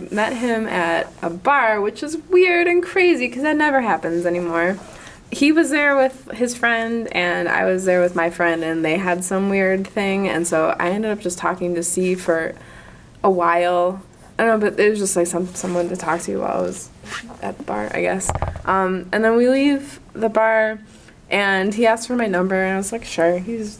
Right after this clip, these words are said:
he seems nice. I'll give him my number." And then he kind of just, he kind of, like, stuck around too long 'cause I was, like, parting ways with my friends. And I was like, "Okay, I'm gonna get on my bike now and go home, and I have to say bye to my friends." <laughs> And he's just kind of standing <laughs> there.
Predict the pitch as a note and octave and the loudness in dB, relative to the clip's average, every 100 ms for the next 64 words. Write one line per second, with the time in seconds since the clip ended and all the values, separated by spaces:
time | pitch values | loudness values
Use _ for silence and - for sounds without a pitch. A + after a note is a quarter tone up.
0 | - - A3 A3 G#3+ F#3 E3 F#3 - - | -12 -6 -4 -2 -2 -2 -2 -4 -6 -12
1 | - - - - F#3+ G3 F3+ F3 E3 E3 | -20 -20 -8 0 0 0 0 -2 -2 -2
2 | E3+ F3+ - - - - - - - - | -2 -6 -16 -20 -20 -20 -20 -20 -20 -2
3 | G#3+ A#3 A3+ A3 A3 - - - - C#4+ | 2 4 4 2 -4 -8 -12 -10 2 2
4 | D4+ D4+ E4 D4+ D4+ - - - - B3 | 4 4 4 2 -2 -4 -10 -10 -6 -4
5 | A#3+ A#3 A#3 F#3 - F#3+ G3+ F#3 F3+ G3+ | -2 0 0 0 0 -2 0 0 2 0
6 | A#3+ C4 C4+ C4+ C4+ C4 G#3+ G3+ G3+ F#3 | 0 2 4 4 2 0 0 0 0 -6
7 | - F#3 F#3 F#3+ E3+ F3 F3+ F#3 F3 F3+ | -4 0 0 2 2 2 0 -6 -8 -4
8 | F3 F3 F3 F3+ F3+ - - - - - | -2 0 0 -2 -6 -12 -20 -20 -20 -10
9 | - F3 F3 E3+ G3+ F#3+ F#3+ - F3+ - | -2 0 0 -2 -2 -2 0 2 2 0
10 | C4 D4+ D4 C#4+ D4 C#4+ C#4+ C#4 C#4 D#4 | 0 2 2 2 2 2 2 2 2 2
11 | F4 C#4 B3 B3+ C4 C4+ D4 D4+ C4+ B3+ | 2 0 0 0 0 0 2 2 2 -2
12 | - A3 A#3+ A#3+ C#4 C4 C4 C4+ C4+ C4+ | 0 2 2 0 0 2 2 2 0 2
13 | D4 C4+ C4+ - E4 - - D#4 D4+ C4 | 2 2 0 0 0 2 0 2 0 -2
14 | C4 - A3 G#3+ - F#3 B3+ E4+ E4+ D#4 | -4 -2 -2 -2 0 2 4 2 0 -2
15 | D#4 E4+ C4+ | 0 2 0